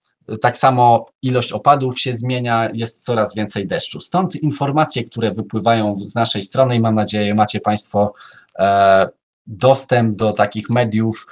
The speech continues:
bądź artykułów, bądź książek, w których to opisujemy i prawdopodobnie spotkaliście się z informacjami na temat tego, jak drastyczne zachodzą zmiany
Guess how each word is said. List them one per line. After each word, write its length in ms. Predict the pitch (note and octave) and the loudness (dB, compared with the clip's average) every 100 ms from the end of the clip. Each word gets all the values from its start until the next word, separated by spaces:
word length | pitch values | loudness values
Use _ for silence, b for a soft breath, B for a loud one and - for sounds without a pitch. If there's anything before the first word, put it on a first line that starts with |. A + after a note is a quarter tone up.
| B B | B B
bądź 320 | G2 C3 C3 | 2 4 4
artykułów, 640 | - A2+ - G#2+ A#2+ A2+ F#2 | 2 0 0 -6 -2 -2 -2
bądź 280 | B2+ C3 - | -2 -2 -2
książek, 460 | - B2 A2+ A2+ | 0 0 0 -4
w 60 | - | -6
których 280 | A2 G#2+ F#2+ | -4 -4 0
to 140 | A2 | 0
opisujemy 640 | G#2 G#2 - G#2+ G2+ G#2 G#2 B B _ | 0 -2 -6 -2 0 0 -2 B B _
i 120 | D#3+ E3 | -4 0
prawdopodobnie 760 | D3 C3+ A#2+ B2 A#2+ A#2 A#2 | 2 2 2 0 0 0 0
spotkaliście 880 | - C3+ C3 - B2 A#2+ A2+ - F#2 | 0 0 0 0 0 0 -4 -2 -2
się 260 | - F#2+ F#2 B B | 0 0 -2 B B
z 100 | - | -4
informacjami 880 | A2 A#2 A2 G2+ - B2+ A#2+ A2+ | -2 0 2 2 2 2 2 2
na 100 | G2 | 0
temat 380 | F#2 G#2+ G2 - | -2 0 -2 -2
tego, 460 | G2+ F#2+ G2 G2+ G2 B B | -6 -4 -2 -2 -4 B B
jak 280 | A2 B2+ A2+ | 0 0 0
drastyczne 640 | - G#2+ - A2+ - G#2 F2 | 2 2 0 -6 -4 -2 -2
zachodzą 500 | F2+ - F#2 G2 F#2 | -4 -4 -6 -6 -6
zmiany 460 | F#2+ G2 F#2+ F#2 | 0 0 0 -4